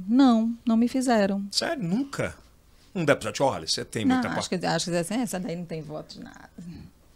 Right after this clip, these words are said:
Speaker 2: Ó, mas
Speaker 1: Recebi convite pra ser secretária e tal, mas
Speaker 2: E
Speaker 1: nunca aceitei.
Speaker 2: Nunca aceitou?
Speaker 1: Não.
Speaker 2: Você acha que contribuiria? Na política?
Speaker 1: Sim, não, na política, e Elton, eu acho que não é a minha praia.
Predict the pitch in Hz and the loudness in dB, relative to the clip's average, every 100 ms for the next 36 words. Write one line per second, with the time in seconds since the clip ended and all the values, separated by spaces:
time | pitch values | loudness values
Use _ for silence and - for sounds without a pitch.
0 | _ _ - - - - 220 233 247 247 | _ _ -16 -14 -2 6 8 8 6 6
1 | 247 240 - 311 339 339 285 214 208 220 | 4 4 2 2 4 6 6 4 2 0
2 | - 165 175 196 196 190 180 180 175 170 | 2 2 4 4 4 2 0 -2 -2 0
3 | 180 185 190 190 185 - - - 190 185 | 0 0 0 0 2 2 2 2 4 6
4 | 196 208 208 190 190 165 175 220 139 151 | 8 6 6 6 4 2 0 -2 -6 -2
5 | 135 - 101 139 131 214 202 190 190 202 | 0 0 0 -2 -2 0 0 0 -4 -8
6 | - 131 - - 143 131 117 117 120 214 | -2 0 -2 -4 -6 -6 -6 -6 -6 -8
7 | 262 - - - - - - _ - - | -10 -16 -20 -20 -20 -20 -20 _ -20 -20
8 | - - - 135 139 - 302 285 302 359 | -20 -20 -6 -2 2 4 8 8 8 6
9 | 285 220 233 214 180 175 - 202 208 220 | 2 8 10 10 8 2 0 0 0 2
10 | - - 311 285 285 - _ _ _ _ | 0 4 6 6 4 -2 _ _ _ _
11 | _ _ - - 262 247 247 - 269 262 | _ _ -20 -16 -8 -2 -2 0 2 4
12 | 240 247 233 - 233 330 302 294 285 - | 4 2 2 4 6 8 12 12 10 6
13 | 202 185 | 0 4